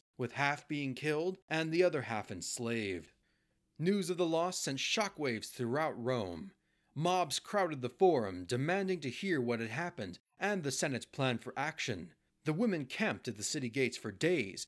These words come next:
and frantically accosted any stragglers and new arrivals for possible news about the fates of their sons and husbands.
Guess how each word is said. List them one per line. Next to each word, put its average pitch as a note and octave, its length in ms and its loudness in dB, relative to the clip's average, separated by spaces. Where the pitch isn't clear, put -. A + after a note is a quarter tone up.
and C#3 180 -2
frantically F#3+ 540 -2
accosted C#3 680 -4
any A#3 160 2
stragglers C#3+ 680 -2
and A2 120 -4
new A#2+ 180 0
arrivals A#2+ 520 -2
for - 120 -8
possible D#3+ 480 -6
news B2+ 420 -2
about D#3 260 -2
the D#3 80 -4
fates F3+ 380 -4
of A#2+ 160 -8
their A#2 100 -2
sons G#2 640 -2
and F#2 120 -10
husbands. B2+ 840 -4